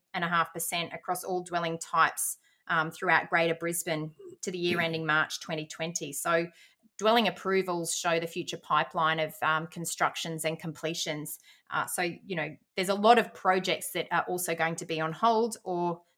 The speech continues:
that are going to be abandoned due to covid nineteen. And that's why the government has, you know, provided this stimulus to encourage new home buyers to, you know, build brand new products. Um,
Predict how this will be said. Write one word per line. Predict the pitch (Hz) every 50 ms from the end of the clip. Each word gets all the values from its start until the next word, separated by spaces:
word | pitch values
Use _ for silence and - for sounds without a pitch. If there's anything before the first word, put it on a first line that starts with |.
| _ -
that | 185
are | 175
going | 175 175 165 160
to | 170
be | 165 165 156
abandoned | 160 156 156 156 151 156 160 160 165 165 165 151 151 - -
due | 165 160
to | 147 165
covid | - - 170 156 156 156 -
nineteen. | - 165 156 156 156 156 - 165 156 160
And | 165 208
that's | 269 370 - -
why | - 170 170 165 160
the | 165
government | - 160 151 170 165 160 - -
has, | 156 170 160 151 156 - - - - - - _
you | - 185
know, | 170 160
provided | - - 185 175 170 165 165 160 160
this | - 160 -
stimulus | - - - 175 175 170 165 156 160 160 - - - - -
to | - 175 170 165 156 -
encourage | 175 175 170 - - 208 190 180 175 165 - - _ - _ _ -
new | 175 180 175
home | 160 165 170 165 165
buyers | 160 165 156 156 151 156 156 156 - - - - -
to, | 175 165
you | 160 156 156 - - 180
know, | 175 160 160 -
build | 196 185 170 160 151 - -
brand | - 170 165 160 165 165 - -
new | 165 156 151
products. | 151 - - 165 165 156 143 - - - - - _ - _ _ - - _ _ _ -
Um, | 170 165 156 156 165 160